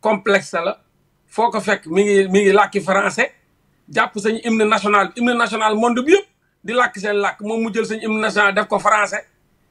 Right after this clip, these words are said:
hein? Di làkki français, complexe, gàtt na, di, di daagu.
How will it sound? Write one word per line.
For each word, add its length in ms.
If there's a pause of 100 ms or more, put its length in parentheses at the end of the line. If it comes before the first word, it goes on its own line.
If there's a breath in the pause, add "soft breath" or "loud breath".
(220)
hein? 200 (480)
Di 100
làkki 360
français, 560
complexe, 680 (640)
gàtt 340
na, 220 (420)
di, 340
di 140
daagu. 360